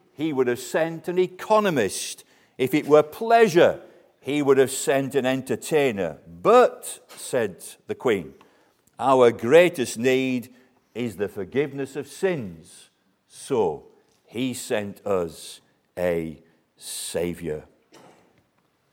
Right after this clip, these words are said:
Very, very clear. Our greatest need this morning, let me echo that. There are many problems in the world, many pressing needs, many situations,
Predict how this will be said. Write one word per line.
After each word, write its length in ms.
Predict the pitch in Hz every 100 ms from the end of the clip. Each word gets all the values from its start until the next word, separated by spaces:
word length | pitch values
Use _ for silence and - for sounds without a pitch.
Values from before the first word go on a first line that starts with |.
| _ _ _ -
Very, 220 | 78 95
very 240 | 98 120 123
clear. 340 | - 170 160 _ _ _ _ _ _ _ _ _ _ -
Our 300 | 131 123 110
greatest 600 | 110 123 131 127 135 -
need 280 | 135 151 139
this 200 | 143 147
morning, 380 | 160 190 110
let 220 | 104 120 113
me 220 | 131 131
echo 420 | 139 165 - 127
that. 420 | 92 78 - - - _ _ _ _
There 100 | 147
are 200 | 156 143 151
many 180 | 160 160
problems 640 | - 175 156 165 165 151
in 120 | 170
the 100 | 175
world, 340 | 170 196 185 123
many 320 | 139 156 160
pressing 800 | - - 170 160 185 170 165 - _ _ -
needs, 760 | 131 170 180 117 87 - - -
many 380 | 117 151 165 160
situations, 1300 | - 175 170 190 175 190 185 - 127 98 87 -